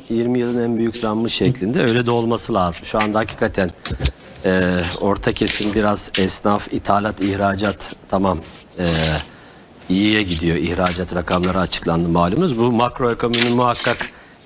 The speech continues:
içeriye de yansıması olacaktır. Fakat, e, özellikle dar gelirli vatandaşlarımızda ciddi bir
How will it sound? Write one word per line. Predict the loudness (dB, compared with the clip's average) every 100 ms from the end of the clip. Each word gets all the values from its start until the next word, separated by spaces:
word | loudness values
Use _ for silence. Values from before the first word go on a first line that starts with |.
| -8
içeriye | 0 2 2 2
de |
yansıması | 2 2 -2 -2 -4 0
olacaktır. | 0 0 2 0 0 -4 -4 -12 -20 -20 -20 -20 -4
Fakat, | 0 0 -2 -4 0
e, |
özellikle | 2 2 0 2 2 2 0 0
dar | 0
gelirli | 2 0 2 2
vatandaşlarımızda | 0 0 0 0 0 0 0 0 2 0 -2 -10
ciddi | -12 -10 0 2
bir | 2 -2 -6